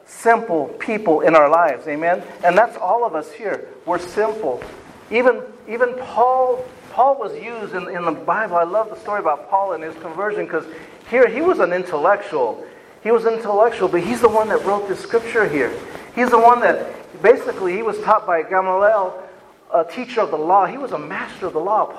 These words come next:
uh, Saul was at that time. And then when he conver-, when he was converted in Acts chapter nine, he had this conversion of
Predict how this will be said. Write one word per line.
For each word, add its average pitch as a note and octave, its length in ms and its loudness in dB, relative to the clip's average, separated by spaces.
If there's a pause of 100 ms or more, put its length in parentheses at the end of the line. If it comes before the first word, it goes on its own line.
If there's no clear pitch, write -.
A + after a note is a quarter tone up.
(140)
uh, C3 160 -2
Saul G#3+ 440 -2
was D3+ 240 -6
at D#3 140 -12
that D#3 220 -2
time. F#3 440 -2 (480)
And F3 120 -2
then G#3 100 2
when G#3+ 120 -4
he G#3 80 -6
conver-, F3 520 -8
when D#3+ 160 0
he E3 80 -6
was G3+ 180 0
converted G3 580 0
in F3+ 120 -6
Acts G3 260 -2
chapter G3+ 280 -6
nine, G#3 400 -2 (1120)
he G#3 80 -6
had G#3+ 280 2
this G3+ 120 -6
conversion A3 600 0
of G3 100 -6